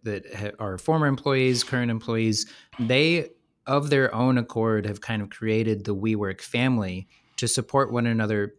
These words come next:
both to find new jobs and opportunities within WeWork, but then when someone's ready to leave the company, also be very helpful in, you know, going through their networks and being sure that they're also landing in a good place once they leave WeWork.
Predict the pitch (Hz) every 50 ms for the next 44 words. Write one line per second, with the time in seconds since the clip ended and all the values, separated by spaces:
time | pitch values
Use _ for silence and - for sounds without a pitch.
0 | _ _ _ - - 120 110 123 127 151 156 - - - 151 - - 127 123 120
1 | 110 107 113 117 113 113 110 98 101 107 107 110 113 104 101 - 117 107 - 117
2 | 107 104 101 104 98 95 - - 101 104 107 - - - 107 104 113 127 123 117
3 | 131 131 135 156 196 226 - - _ _ _ _ - _ _ - 165 151 127 127
4 | - - 135 127 131 131 127 123 123 123 - 139 123 123 120 120 117 113 107 117
5 | 113 110 110 101 - 110 107 117 139 143 131 123 - 113 110 - 110 107 95 82
6 | 101 113 117 - - 117 110 107 101 104 - - - - _ - 110 104 117 113
7 | 107 104 107 107 107 107 107 107 104 104 104 101 98 101 - - - - _ _
8 | _ _ _ _ _ _ _ _ _ _ _ - - 127 120 113 - - 117 110
9 | 107 104 107 - _ 120 113 110 107 104 107 107 101 98 98 117 117 120 120 117
10 | 123 110 107 98 92 85 104 101 - - 110 107 101 110 104 104 - - 107 104
11 | 101 104 98 - 107 92 92 98 101 - - 104 95 101 98 98 98 95 95 92
12 | 95 - - _ - 113 104 101 90 - 95 90 - - - 98 95 95 - -
13 | - - - 101 101 98 - - 104 95 92 87 90 104 120 135 135 123 123 -
14 | _ _ _ _ _ _ _ - 104 101 90 80 80 73 65 - -